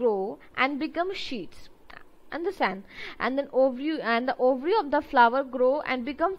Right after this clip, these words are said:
fruit with inside, जो भी उसके अंदर रहते हैं। So a pro-, fru-, fruit protect that sheet, जो फ्रूट होता है उस शीट को क्या होता है, प्रोटेक्ट करता है। So there are few example that is given here, that is wheat grain,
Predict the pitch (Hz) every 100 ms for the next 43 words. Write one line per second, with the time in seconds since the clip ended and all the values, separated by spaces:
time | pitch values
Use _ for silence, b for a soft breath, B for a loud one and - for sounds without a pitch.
0 | - 285 220 - - _ - - 262 -
1 | 285 277 269 226 247 247 240 262 - 247
2 | 240 226 202 160 202 311 - B B B
3 | - - 220 - - 262 269 262 - 311
4 | 330 - - 330 440 - 277 277 302 302
5 | 277 302 - - 247 185 - - - 240
6 | 254 311 359 415 240 240 269 269 - 311
7 | 320 320 311 285 254 240 339 247 233 226
8 | - 170 - 170 175 - - B B B
9 | 262 294 302 294 359 480 311 269 208 208
10 | 254 285 254 277 247 269 285 330 330 233
11 | 196 208 285 B B B 208 208 202 240
12 | 202 202 262 339 - 220 202 196 202